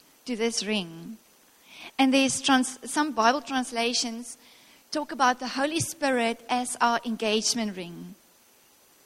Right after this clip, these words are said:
So how does it work? When we receive the Holy Spirit, he puts an, he puts an engagement ring on our fingers, a ring of love.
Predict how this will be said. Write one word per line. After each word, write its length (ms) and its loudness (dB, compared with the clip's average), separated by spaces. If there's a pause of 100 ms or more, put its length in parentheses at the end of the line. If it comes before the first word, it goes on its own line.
(420)
So 140 2
how 200 4
does 220 0
it 180 -4
work? 400 -4 (460)
When 160 4
we 100 0
receive 460 0
the 80 -2
Holy 300 -6
Spirit, 800 -4 (920)
he 160 2
puts 300 2
an, 260 0
he 120 0
puts 440 -6
an 80 0
engagement 560 2
ring 180 0
on 140 0
our 120 0
fingers, 800 -4 (1080)
a 120 10
ring 220 10
of 160 4
love. 520 2